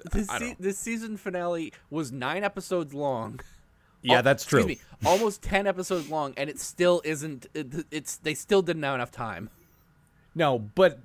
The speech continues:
Speaker 2: again, that said, there is so much to like. I'm not, like,
Speaker 1: Yeah.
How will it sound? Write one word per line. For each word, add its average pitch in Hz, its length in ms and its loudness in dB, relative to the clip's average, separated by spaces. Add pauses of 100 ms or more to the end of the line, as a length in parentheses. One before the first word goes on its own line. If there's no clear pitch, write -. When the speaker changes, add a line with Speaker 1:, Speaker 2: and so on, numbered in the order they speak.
Speaker 2:
again, 127 480 0 (120)
that 139 240 0
said, 123 260 2
there 127 180 4
is 123 100 0
so 135 480 4
much 120 480 -2 (200)
to 107 100 -2
like. 104 340 2
I'm 104 140 -2
not, 110 300 0 (140)
like, 104 240 -6 (180)
Speaker 1:
Yeah. 139 200 4